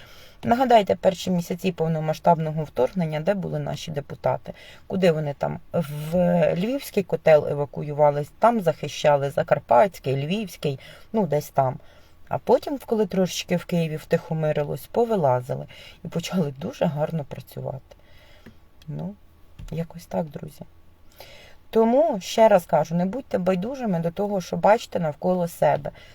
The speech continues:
Не лінуйтеся трошечки почитати і допомогти звичайним людям, котрі так само, як і ви, так само, як і ті військові, котрі там тримають фронт, просто-напросто хочуть жити. А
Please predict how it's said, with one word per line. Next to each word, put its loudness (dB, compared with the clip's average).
Не 2
лінуйтеся -2
трошечки -8
почитати 0
і -2
допомогти -2
звичайним 2
людям, -4
котрі -4
так -4
само, 0
як -4
і -4
ви, -2
так -10
само, 4
як 0
і -6
ті -4
військові, -2
котрі -4
там 4
тримають 0
фронт, -8
просто-напросто -2
хочуть -6
жити. -6
А 2